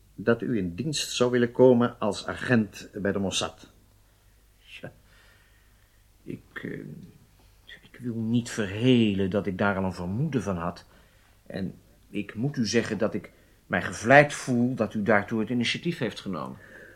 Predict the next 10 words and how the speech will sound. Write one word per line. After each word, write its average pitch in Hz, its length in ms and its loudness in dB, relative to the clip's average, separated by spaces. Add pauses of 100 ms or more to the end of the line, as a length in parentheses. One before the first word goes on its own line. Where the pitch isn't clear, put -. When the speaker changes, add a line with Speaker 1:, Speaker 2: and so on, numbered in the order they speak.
(160)
Speaker 1:
Het - 200 -4
initiatief, 95 920 -2
meneer 92 200 -2
Lots, 95 460 0
is 107 420 -2
die 101 160 -4
direct 104 460 0
van 131 180 2
ons 143 260 2
uitgegaan. 107 640 0